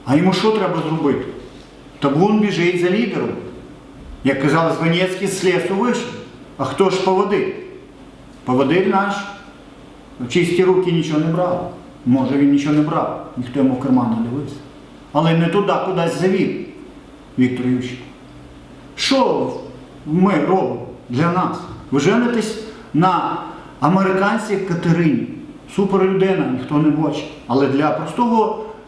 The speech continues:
людини Катя, американка, цей, о, Америка нам поможе через дружину Катю. Міхаїл Саакашвілі, ваш кум, женат на голландці. Для грузинського народу,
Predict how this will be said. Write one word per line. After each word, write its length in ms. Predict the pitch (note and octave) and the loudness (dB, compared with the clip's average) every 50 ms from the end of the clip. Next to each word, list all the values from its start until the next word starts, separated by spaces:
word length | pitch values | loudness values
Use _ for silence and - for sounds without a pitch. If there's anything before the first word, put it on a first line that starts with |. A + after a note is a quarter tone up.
| - - - - - - - - - - - - B2 B2 C3+ | -20 -20 -20 -20 -20 -20 -20 -20 -20 -20 -16 -14 -10 -4 0
людини 680 | D3 E3+ G3+ F3+ D#3+ G3 F3+ D#3 D3+ E3 G#3 A3 - - - - - - - - - - - - - - - - - - - - - | 2 2 4 4 4 4 4 2 2 0 0 -2 -4 -6 -8 -10 -14 -16 -16 -20 -20 -20 -20 -20 -20 -20 -20 -20 -20 -20 -20 -6 0
Катя, 460 | - F#3 F#3 F#3 F#3 F#3 G3+ F#3+ F#3 F3+ E3 | 0 2 2 2 2 0 0 -2 -2 0 0
американка, 920 | E3 E3 E3 E3 D#3+ D#3+ E3+ E3 E3 F3 F3 E3+ F3 E3+ E3 E3 D#3 D3+ - - - - | 2 2 2 0 0 0 0 0 0 0 -2 -4 -6 -6 -6 -6 -6 -8 -10 -12 -10 -4
цей, 480 | - E3 E3 E3 E3 D#3+ D#3+ E3 - B2 | -2 0 2 2 2 0 -2 -4 -4 -2
о, 200 | A#2+ B2 C3 C#3 | 0 2 2 2
Америка 520 | - D#3 D3+ D3 C#3+ C#3+ D3 D3+ - E3 | 2 2 2 2 2 0 0 -2 -2 0
нам 240 | D#3+ D3 C3 B2+ - | 0 2 2 2 0
поможе 460 | B2+ E3 E3+ D#3+ C3 C#3 D#3 - - - - - - - - - - - - | -2 0 0 2 2 2 2 0 0 -4 -8 -10 -12 -16 -18 -20 -20 -12 -4
через 580 | - C3 A#2+ B2 B2 - - - - - - - - - - - - - | -2 0 0 0 -2 -4 -6 -8 -10 -12 -14 -16 -18 -20 -20 -20 -12 -6
дружину 480 | A#2+ B2+ C3 B2 C3 C#3+ C#3+ B2+ A2+ G#2+ G#2+ | -4 -2 -2 0 0 2 2 2 2 0 -2
Катю. 300 | C3 B2 G#2 G2 - - - - - - - - - - - - - - - - - - - - - - - - - - - - - - - - - | -6 -8 -8 -10 -12 -14 -18 -20 -20 -20 -20 -20 -20 -20 -20 -20 -20 -20 -20 -20 -20 -20 -20 -20 -20 -20 -20 -20 -20 -20 -20 -20 -20 -20 -12 -2 2
Міхаїл 340 | C3+ D3+ D3+ F4+ F#4 G4+ | 2 2 4 4 4 4
Саакашвілі, 640 | G4 - A#3 G#3+ - A#3+ G#3+ - A3 A3 G#3+ G3+ G3+ F#3+ | 4 2 0 0 0 0 0 0 0 0 2 2 2 2
ваш 180 | F#3 F3+ F3+ | 2 2 0
кум, 340 | - - - F#3+ F#3+ F#3+ G3 - - - - - - - - - - - - | -2 -2 -2 -2 -2 0 -2 -2 -4 -8 -12 -16 -20 -20 -20 -20 -14 -10 -6
женат 420 | B2 A2+ D3 D#3 E3 F3+ F#3 F#3+ | -2 0 2 2 4 2 2 2
на 60 | A3 A3 | 2 2
голландці. 500 | A3 B3 B3 B3 A#3+ A3+ F3+ D3+ - - - - - - - - - - - - | 2 2 2 2 2 0 0 -2 -4 -6 -10 -12 -14 -18 -20 -20 -20 -14 -6 0
Для 180 | B2 C3 D#3 C#3+ | 2 4 4 4
грузинського 640 | C#3+ F3 F#3 F3 F#3 F3 D#3+ - - F3 E3+ E3+ | 4 4 4 4 2 2 0 -2 -2 0 0 0
народу, 380 | F3 F3 F3 E3 D3+ C3+ C3 | 2 2 0 0 0 0 -2